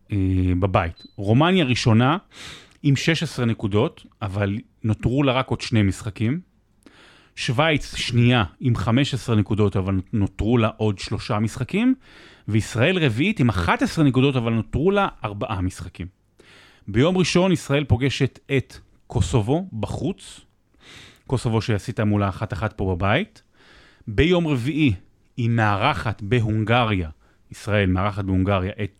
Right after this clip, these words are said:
שווייץ, וביום שבת היא מארחת בהונגריה את רומניה, ואז ביום שלישי מול אנדורה החלשה.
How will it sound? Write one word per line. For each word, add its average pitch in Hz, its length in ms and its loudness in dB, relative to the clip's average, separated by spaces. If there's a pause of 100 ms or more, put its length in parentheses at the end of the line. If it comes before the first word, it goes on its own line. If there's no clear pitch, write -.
(140)
שווייץ, 139 800 -4 (540)
וביום 110 640 0
שבת 135 460 -2
היא 123 100 -2
מארחת 117 600 -4 (100)
בהונגריה 113 1300 2 (120)
את - 120 -8
רומניה, 143 640 -2
ואז 127 180 0
ביום 127 220 -2
שלישי 165 400 -6
מול 139 220 -2
אנדורה 110 380 -4
החלשה. 92 440 -14